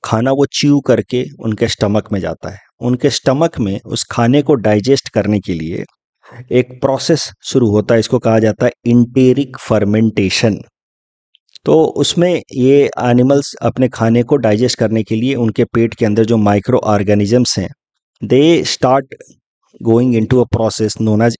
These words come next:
enteric fermentation। वो enteric fermentation के दौरान the microorganisms trying to digest the food,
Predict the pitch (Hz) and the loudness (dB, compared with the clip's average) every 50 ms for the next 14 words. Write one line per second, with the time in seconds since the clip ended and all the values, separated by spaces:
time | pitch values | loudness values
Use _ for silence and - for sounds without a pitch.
0 | - 117 113 110 101 - 107 107 120 113 - - 104 98 95 98 98 95 95 90 | -2 0 0 0 2 2 2 4 2 2 0 -2 -2 -2 0 0 -2 -2 -4 -6
1 | 92 - - - - _ _ _ _ _ _ _ _ _ _ _ _ - - - | -8 -8 -10 -14 -16 _ _ _ _ _ _ _ _ _ _ _ _ -20 -20 -20
2 | - _ - 131 139 139 135 131 143 147 147 165 165 - - 139 131 131 131 127 | -14 _ 0 2 2 2 2 0 0 0 0 0 -4 -2 -2 0 0 0 0 -2
3 | 123 - 127 123 - 139 143 127 - 135 117 104 98 95 101 98 - - _ _ | 0 0 0 0 2 0 0 2 2 2 2 2 2 2 2 -2 -4 -8 _ _
4 | _ _ _ - 107 107 104 101 107 110 107 107 - 135 131 95 82 110 110 107 | _ _ _ -4 -2 0 2 4 2 2 2 0 0 0 2 4 4 4 2 2
5 | 107 110 110 107 107 107 120 127 131 - - - 110 107 110 110 - 131 120 98 | 0 0 0 2 0 0 0 -2 -2 -4 -2 -2 0 2 2 0 2 0 0 2
6 | 98 95 95 87 113 110 - - - 117 - - - 120 98 | 2 0 0 0 0 -2 -2 -2 -4 -4 -4 -2 -2 -2 -2